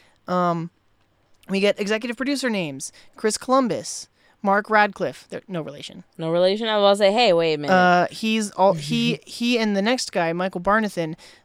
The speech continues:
Speaker 1: uh, the two of them together, um, were also executive producers for, uh, things such as Home Alone, Missus Doubtfire, Percy Jackson, and Night at the Museum.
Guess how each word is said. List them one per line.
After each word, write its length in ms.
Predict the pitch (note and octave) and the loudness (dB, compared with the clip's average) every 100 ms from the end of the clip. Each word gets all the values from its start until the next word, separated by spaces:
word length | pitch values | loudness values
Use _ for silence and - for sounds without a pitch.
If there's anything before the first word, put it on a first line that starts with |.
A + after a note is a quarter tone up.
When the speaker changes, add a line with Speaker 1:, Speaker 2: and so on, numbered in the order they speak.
| - | 0
Speaker 1:
uh, 160 | F#3 | 0
the 140 | F#3 F#3+ | 0 -4
two 180 | - A#3 | -2 -2
of 60 | |
them 160 | A3 G3+ | 0 -2
together, 600 | G3+ F#3+ F#3+ F#3+ F3 E3+ E3+ | -4 -2 -2 0 -2 -4 -8
um, 480 | E3+ E3+ - - - _ _ _ _ - - | -10 -10 -14 -20 -20 _ _ _ _ -20 -4
were 240 | F#3+ F3 | 0 2
also 280 | F3 F#3 F#3+ | 2 2 0
executive 360 | F3 E3+ F3+ | -4 -4 -4
producers 400 | - F3+ F3 G3 | -4 -6 -4 -8
for, 480 | - - C#4+ F#3+ G#3+ - _ _ _ - | -8 -8 -2 -2 -2 -6 _ _ _ -6
uh, 120 | F#3+ - | -6 -4
things 480 | - - D#4+ D#4+ | -10 -6 -4 -2
such 220 | - C#4 C#4 | 0 0 2
as 240 | A#3 D3 | 0 -4
Home 260 | - B3 A#3 | -6 -4 -2
Alone, 380 | B3+ A3 D3+ - _ - | -2 -2 -6 -12 _ -8
Missus 240 | D#4 D4+ | -6 -2
Doubtfire, 600 | D4 D4+ B3 G3+ G3 F#3+ _ _ - | 0 0 0 0 0 -2 _ _ -4
Percy 260 | D4+ C#4+ | -2 -2
Jackson, 480 | A3+ A#3+ A#3 F#3 F3+ - - | -2 -2 -2 -6 -8 -12 -10
and 120 | B3 | -4
Night 160 | C4 B3+ | -2 -2
at 40 | |
the 60 | B3+ | -2
Museum. 400 | B3+ B3 A3 | -4 -4 -8